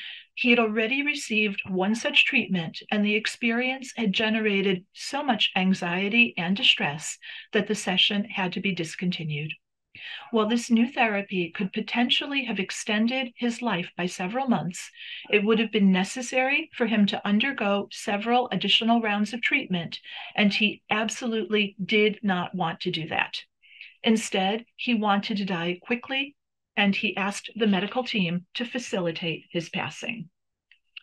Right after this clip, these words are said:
Okay. So that was the situation that I stepped into that day when I came on the unit at Anderson. Um, initially, some of the healthcare providers, after I walked out of the room and had the narrative, some of my colleagues and healthcare providers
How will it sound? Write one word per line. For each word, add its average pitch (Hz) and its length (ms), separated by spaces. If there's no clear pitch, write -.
Okay. - 320
So 247 440
that 269 360
was 233 240
the 214 120
situation 190 680
that - 160
I 196 100
stepped - 340
into 175 440
that 180 220
day 175 200
when 180 180
I 180 100
came 180 260
on 180 120
the 196 100
unit 190 340
at 185 120
Anderson. 160 600
Um, 220 400
initially, 240 640
some 226 240
of 214 160
the 208 140
healthcare 240 480
providers, 208 560
after 196 320
I 175 120
walked 180 360
out 185 160
of 180 100
the 180 80
room 180 200
and 180 80
had 175 200
the 170 80
narrative, 190 420
some 233 240
of 226 100
my 214 140
colleagues 220 460
and 202 180
healthcare 220 360
providers 202 500